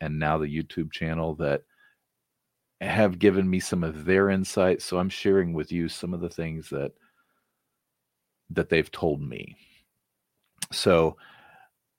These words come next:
many people question whether or not you should do therapy. I, I took part in some therapy when I was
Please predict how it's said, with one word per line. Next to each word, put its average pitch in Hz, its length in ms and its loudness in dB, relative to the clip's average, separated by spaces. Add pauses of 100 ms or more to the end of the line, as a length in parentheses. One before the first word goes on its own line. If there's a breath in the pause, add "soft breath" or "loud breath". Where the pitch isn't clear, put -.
(140)
many 131 380 2
people 90 880 0 (300)
question 85 760 2
whether 85 260 0
or 82 60 -2
not 80 180 0
you 73 60 -6
should 76 220 -10
do 71 180 -6
therapy. 67 760 -8 (840)
I, - 100 -4 (400)
I 123 200 4
took - 320 -2
part 80 200 0
in 76 120 -6
some 71 240 -8
therapy 71 480 -6
when 71 560 -6 (840)
I 80 280 2
was 62 480 -4